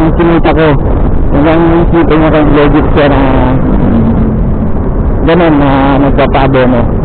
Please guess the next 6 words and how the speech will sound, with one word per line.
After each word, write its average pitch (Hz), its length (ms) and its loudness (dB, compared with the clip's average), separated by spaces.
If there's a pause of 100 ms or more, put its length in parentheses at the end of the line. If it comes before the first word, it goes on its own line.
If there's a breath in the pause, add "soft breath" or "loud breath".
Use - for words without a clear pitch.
(1160)
Pero 135 280 0
kung 170 180 2 (420)
scammer 160 400 0
siya, 123 160 0 (520)
manghihinayang 160 680 0
yun. 147 140 0